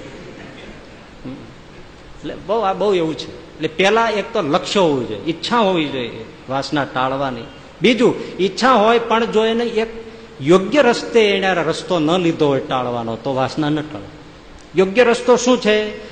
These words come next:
બહુ યુવાનીમાં સમજાઈ જાય તો ઉંમર ઢળે ત્યારે કામ આવે એવી વાત છે. આ બહુ સમજવા જેવી છે. આમાં જો એક પણ માણસ જો સમજી જાય ને તો હું જાણું છું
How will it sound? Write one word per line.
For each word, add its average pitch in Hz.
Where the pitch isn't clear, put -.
બહુ 208
યુવાનીમાં 220
સમજાઈ 208
જાય 202
તો 202
ઉંમર 190
ઢળે 165
ત્યારે 170
કામ 156
આવે 139
એવી 135
વાત 120
છે. -
આ 101
બહુ 160
સમજવા 165
જેવી 143
છે. 143
આમાં 170
જો 170
એક 214
પણ 220
માણસ 202
જો 190
સમજી 196
જાય 185
ને 180
તો 160
હું 147
જાણું 190
છું 151